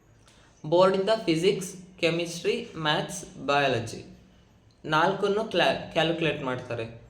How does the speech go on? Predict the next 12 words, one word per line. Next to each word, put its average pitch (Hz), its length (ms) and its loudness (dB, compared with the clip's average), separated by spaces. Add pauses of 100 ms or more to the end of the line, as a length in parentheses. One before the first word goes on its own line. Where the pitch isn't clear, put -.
(100)
ಸುಮಾರು 190 360 0
ಜನ 196 160 2
ಅಂದ್ಕೊಂಡಿರ್ತೀರ 180 680 0
ಬಿ 165 200 2
ಎಸ್ 165 160 4
ಸಿ 175 80 0
ಅಗ್ರಿಕಲ್ಚರ್‌ಗೆ 160 720 0
ಮ್ಯಾಥ್ಸ್‌ನ 165 540 -2
ಕ್ಯಾ-, 170 420 -2
ಕೌಂಟ್ 175 320 -2
ಮಾಡಲ್ಲ 143 340 0
ಅಂತ. 120 240 -4